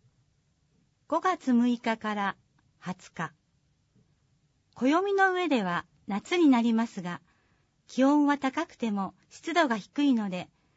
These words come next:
とても過ごしやすい時期です。初夏と呼ぶのにふさわしい新緑の季節。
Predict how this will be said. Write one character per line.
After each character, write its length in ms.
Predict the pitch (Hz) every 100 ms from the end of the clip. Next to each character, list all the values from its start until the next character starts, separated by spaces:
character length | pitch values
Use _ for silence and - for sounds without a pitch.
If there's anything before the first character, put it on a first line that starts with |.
| _ _
と 120 | 254
て 140 | 294 359
も 100 | 392
過 160 | 359
ご 140 | 359 381
し 160 | -
や 100 | 403
す 160 | - 415
い 100 | 311
時 140 | 240
期 120 | 226 170
で 160 | 185
す。 180 | - _ _ _ _ _ _ _ _ _ _ _ _ _
初 180 | - 302
夏 160 | 285
と 120 | 269 220
呼 160 | 214
ぶ 100 | 233
の 140 | 226 214
に 100 | 190
ふ 80 |
さ 200 | - 254
わ 120 | 285 311
し 360 | - 294 220
い 60 | -
新 340 | - - 269 320
緑 300 | 320 311 294
の 120 | 285
季 120 | -
節。 400 | - 196 -